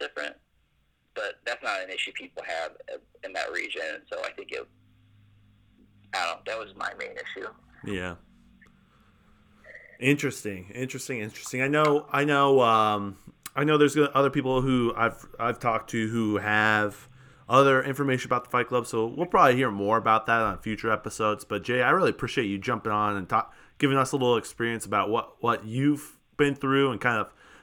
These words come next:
Speaker 2: just some groundwork of what Fight Club is, 'cause, um, Lincoln and I were just talking,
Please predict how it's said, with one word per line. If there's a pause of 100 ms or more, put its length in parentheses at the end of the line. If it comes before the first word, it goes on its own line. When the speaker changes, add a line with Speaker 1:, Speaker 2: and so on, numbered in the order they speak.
Speaker 2:
just
some
groundwork
of
what
Fight
Club
is,
'cause,
um, (240)
Lincoln
and
I
were
just
talking,